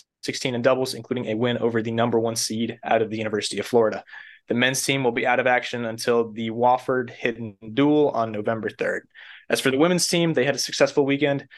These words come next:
They competed down at the Georgia Southern Fall Shootout in the special place that is Statesboro, Georgia. Uh, K S U sent six players to the tournament and returned with six doubles victories and five singles victories.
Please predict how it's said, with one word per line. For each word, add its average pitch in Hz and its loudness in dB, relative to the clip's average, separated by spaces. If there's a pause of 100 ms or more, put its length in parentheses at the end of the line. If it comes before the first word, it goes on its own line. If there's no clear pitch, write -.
(160)
They - -6
competed 131 -2
down 131 2
at - -8
the 117 -2
Georgia 131 0
Southern 131 2
Fall 135 4
Shootout 147 0 (320)
in 117 -6
the 113 -8
special 135 0
place 131 0
that 117 0
is 117 -4
Statesboro, 131 0
Georgia. 139 0 (440)
Uh, 131 2
K 175 0
S 160 -4
U 175 -4
sent 165 -2
six 165 -2
players 165 0
to - -8
the 160 -2
tournament 185 -2
and 143 -4
returned 151 -2
with 127 -4
six - -4
doubles 147 0
victories 147 0
and 120 -10
five 127 2
singles 143 -6
victories. 143 -4